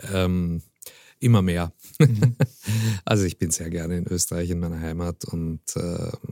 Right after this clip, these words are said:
Speaker 1: verbringe dort auch eigentlich die Zeit, die mir möglich ist. Ähm, eben zu meinen Hobbys mit Skifahren und mit, äh, Golfen und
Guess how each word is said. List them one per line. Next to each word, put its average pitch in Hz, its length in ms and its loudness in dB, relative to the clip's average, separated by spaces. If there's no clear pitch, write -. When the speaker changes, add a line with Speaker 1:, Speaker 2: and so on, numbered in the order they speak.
Speaker 1:
verbringe 90 460 -4
dort 90 320 -8
auch 87 260 -6
eigentlich - 720 -8
die 95 120 0
Zeit, 90 500 -2
die 92 80 0
mir 82 140 -2
möglich 107 420 -2
ist. 117 220 -2
Ähm, 87 360 -8
eben 87 280 -4
zu - 140 -6
meinen 82 360 -4
Hobbys 95 420 -2
mit 85 240 -4
Skifahren 92 840 -4
und 80 200 -6
mit, - 380 -10
äh, 82 380 -6
Golfen 87 520 -6
und 78 420 -8